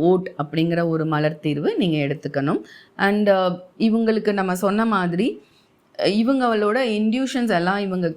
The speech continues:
கரெக்ட் அப்படின்னு நம்புறதுனால இவங்கள சுத்தி ஒரு வட்டம் வச்சுக்கிறாங்க. So அப்போ ஒரு இடத்துக்கு போகும்போது சில நேரங்கள்ல அங்க இருக்கிற சூழ்நிலையை இவங்களால, அ, அனுசரிக்க முடியலன்னா இவங்களுக்கு அந்த டைம்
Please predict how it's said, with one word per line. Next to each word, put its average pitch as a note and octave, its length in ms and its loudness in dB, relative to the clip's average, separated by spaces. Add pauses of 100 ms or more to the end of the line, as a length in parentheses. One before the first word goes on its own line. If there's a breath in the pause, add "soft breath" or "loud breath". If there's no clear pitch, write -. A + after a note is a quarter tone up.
கரெக்ட் F3+ 320 2
அப்படின்னு E3 440 0
நம்புறதுனால E3 640 0
இவங்கள G3+ 480 0
சுத்தி G#3 320 -4
ஒரு G#3 220 2
வட்டம் F3 440 0
வச்சுக்கிறாங்க. E3+ 600 -2 (320 loud breath)
So - 180 4
அப்போ A3 320 2
ஒரு G3+ 180 0
இடத்துக்கு A3+ 440 -2
போகும்போது G#3+ 800 0 (300 loud breath)
சில A#3+ 360 2
நேரங்கள்ல G3+ 560 0
அங்க F#3 460 0
இருக்கிற F#3+ 480 0
சூழ்நிலையை G#3+ 800 0
இவங்களால, F3 440 0
அ, G3+ 360 -2
அனுசரிக்க F#3 920 0
முடியலன்னா F3 720 0 (180)
இவங்களுக்கு F#3 540 -4
அந்த F3 440 0
டைம் F#3 280 -2